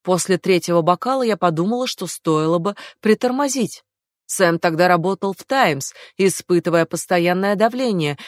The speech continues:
и его не стоило винить. Требования там были до невозможности высокими, а он допустил пару глупых промахов.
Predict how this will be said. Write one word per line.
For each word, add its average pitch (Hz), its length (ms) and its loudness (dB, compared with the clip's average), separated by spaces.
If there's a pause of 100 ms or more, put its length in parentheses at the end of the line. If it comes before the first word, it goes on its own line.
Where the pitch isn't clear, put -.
и 190 80 4
его 175 260 4
не 190 100 0
стоило 202 460 -2
винить. 240 560 -6 (1700)
Требования 190 720 2
там 190 340 0
были 185 280 0
до 190 120 0
невозможности 190 840 0
высокими, 233 720 -6 (240)
а 185 180 8
он 190 220 4
допустил 208 600 -2
пару 196 360 6
глупых 185 560 -2
промахов. 220 720 -4